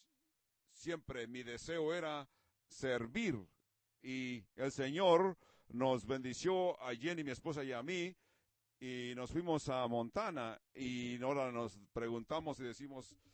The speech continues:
"Qué hermoso, hay ajustes que hacer, naturalmente que tiene que haber ajustes que hacer".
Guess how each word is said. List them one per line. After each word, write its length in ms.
"Qué 100
hermoso, 520
hay 220
ajustes 560
que 120
hacer, 400
naturalmente 720
que 160
tiene 300
que 120
haber 180
ajustes 400
que 120
hacer". 340